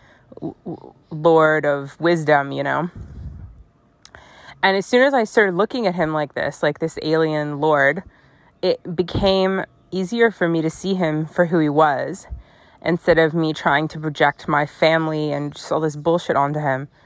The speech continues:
But then it made it difficult because I realized, look, here's this person. He already comes with his own personality and his own path.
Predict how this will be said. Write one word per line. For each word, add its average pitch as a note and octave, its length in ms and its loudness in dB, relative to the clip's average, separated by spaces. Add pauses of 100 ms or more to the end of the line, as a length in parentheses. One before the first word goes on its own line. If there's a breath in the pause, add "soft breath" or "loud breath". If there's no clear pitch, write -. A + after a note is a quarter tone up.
(400 soft breath)
But F3 160 4
then G3 180 4
it A3 120 0
made E3+ 180 4
it D#3+ 100 0
difficult F3 420 2
because E3+ 240 -2
I D#3+ 60 4
realized, D#3+ 440 4
look, G3+ 180 0
here's F#3 260 0
this - 180 -10
person. D3+ 640 0
He E3 160 -6
already E3+ 200 2
comes F3+ 300 -2
with E3 80 -4
his D#3 140 0
own D#3+ 160 0
personality D#3 760 0
and D#3 100 -2
his E3+ 200 -4
own D#3+ 300 -2
path. F3+ 540 -2